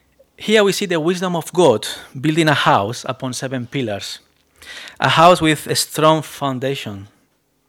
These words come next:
An unshakable house. That's the, the house that,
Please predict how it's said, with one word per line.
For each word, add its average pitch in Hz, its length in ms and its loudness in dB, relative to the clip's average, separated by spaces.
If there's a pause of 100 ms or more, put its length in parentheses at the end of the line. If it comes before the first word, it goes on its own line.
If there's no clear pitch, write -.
(1040)
An 139 140 0
unshakable 139 520 -2
house. 120 640 -4 (640)
That's 135 220 -10
the, 135 300 -4 (560)
the 127 120 -4
house 135 240 0
that, 120 200 -4